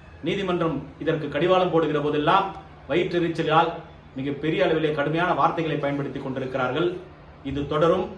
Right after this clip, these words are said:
மக்களிடத்திலே ஏற்பட்டிருக்கிற இந்த எழுச்சியும் நீதிமன்றம் வைத்திருக்கிற இந்த கொட்டும்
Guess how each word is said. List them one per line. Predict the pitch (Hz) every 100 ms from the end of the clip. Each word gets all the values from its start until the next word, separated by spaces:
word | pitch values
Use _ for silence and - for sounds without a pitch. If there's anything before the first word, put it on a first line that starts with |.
| - - - 135
மக்களிடத்திலே | 147 190 180 170 165 160
ஏற்பட்டிருக்கிற | 165 160 151 147 143 139
இந்த | 123 123
எழுச்சியும் | 147 170 - 165 156 - - - - -
நீதிமன்றம் | 175 185 175 170
வைத்திருக்கிற | 160 156 156 147 147
இந்த | 135 127
கொட்டும் | 151 151 170 139